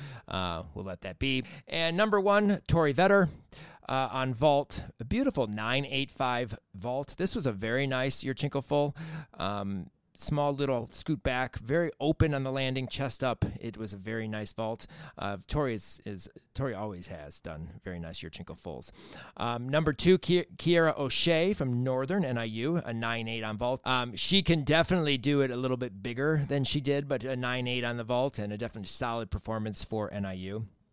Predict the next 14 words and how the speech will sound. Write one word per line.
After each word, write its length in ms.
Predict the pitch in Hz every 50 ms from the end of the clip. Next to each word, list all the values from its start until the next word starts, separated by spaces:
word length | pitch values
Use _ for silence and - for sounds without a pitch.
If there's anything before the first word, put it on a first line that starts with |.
| _ _ _ _ _ _ _ - - - -
Uh, 220 | 123 127 123 117 127
another 300 | 139 147 147 151 151 143
nice, 420 | 147 147 143 143 139 - - - -
uh, 200 | 147 139 135 131
nine 300 | 131 139 135 139 139 139
eight 220 | 139 143 143 -
Yurchenko 420 | 143 139 135 123 - 147 - 135 123
full 240 | - 143 139 135 123
from 220 | - 123 107 104 104 110
Love 460 | 120 123 120 123 135 156 156 147 - - - - - - _ -
Atkin 420 | 131 123 - - - 175 175 165
from 460 | 151 - - 123 113 107 104 104 104 95
Bowling 340 | 104 113 110 110 110 107
Green. 400 | 98 107 110 113 127 143 170 170